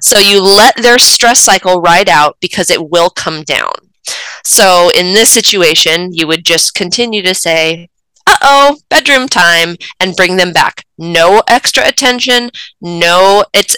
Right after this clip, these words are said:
it, they're going to tire of that, right? You are being boring. You're doing the same thing over and over. It's similar for bedtime issues. Not wanting to go to bed, stay in bed. They can just quietly bring them back to bed,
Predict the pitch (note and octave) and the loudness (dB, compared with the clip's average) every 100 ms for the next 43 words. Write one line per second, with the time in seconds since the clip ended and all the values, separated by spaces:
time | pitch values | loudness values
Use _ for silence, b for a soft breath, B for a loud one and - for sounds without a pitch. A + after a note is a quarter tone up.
0 | - F3 - G#3 F#3 G#3 G#3 G3 G3 F#3 | -8 -10 -2 -2 0 2 2 2 0 0
1 | F3 - - E3 D3+ B2+ - - C#3 A#2 | -2 -4 -2 -2 0 0 0 -4 -4 -4
2 | - - - D3+ D#3 D#3 F3 F3+ F3 F3 | -4 -4 -4 0 0 0 0 2 2 2
3 | E3+ G3 F#3+ F#3 F3 E3+ D#3+ D#3+ D#3 D#3+ | 0 0 2 4 2 0 -4 -4 -4 -2
4 | - D#3+ D#3+ E3 D#3+ - D3 D#3+ D#3+ D3+ | -2 -4 -6 -6 -4 -4 -2 -2 -2 -2
5 | D3 D3 D3+ B B - G#3 - G#3+ G#3 | -2 -2 -4 B B -4 -2 0 2 2
6 | F#3 - F#3 E3+ D#3+ D#3 - C#3+ C3+ - | 2 0 -2 0 -4 -2 -4 -4 -4 -4
7 | - - - - - - B B D#3+ E3+ | 0 0 -2 -4 -2 -2 B B -2 2
8 | E3+ E3+ E3 D#3+ E3 E3 D#3 D3+ C#3 C#3 | 2 2 0 -2 -4 0 0 0 -2 0
9 | - C#3+ C3+ C3+ C3 B2+ A#2+ - B - | -2 -2 -2 -4 -2 0 -2 -6 B -6
10 | - - D#3 D3+ D3+ - b _ - D#3+ | -6 -4 -4 -4 -4 -6 b _ -6 0
11 | D3+ D#3 F3+ F3 E3+ E3+ D#3 D#3 - F#3 | 2 2 -2 -2 -2 -2 -2 -6 -8 -4
12 | B3 A3+ A#3 | 0 0 0